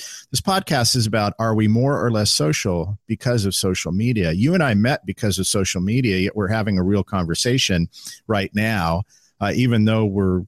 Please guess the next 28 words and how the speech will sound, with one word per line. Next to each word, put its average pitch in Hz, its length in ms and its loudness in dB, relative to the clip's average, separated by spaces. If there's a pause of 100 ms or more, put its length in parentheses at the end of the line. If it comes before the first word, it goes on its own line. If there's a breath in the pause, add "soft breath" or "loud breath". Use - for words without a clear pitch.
(140)
you 98 80 0
know, 82 240 0 (460)
thousands 95 400 0
of 92 40 0
miles 90 360 2
away. 90 460 0 (560 loud breath)
But, 110 240 -2
you 123 80 0
know, 110 80 4
my 110 160 4
wife 135 500 0
works 110 300 0
in 104 80 2
a 92 40 2
restaurant, 90 540 0 (1040)
and 101 120 0
she - 140 -2
always 127 240 0
talks 117 320 -4
about 95 340 0 (360 loud breath)
how, 101 640 0 (360)
uh, 69 240 -8
and 123 100 4
it's 113 160 2
in 131 120 4
Santa 98 260 2
Monica, 98 440 0
it's - 240 -4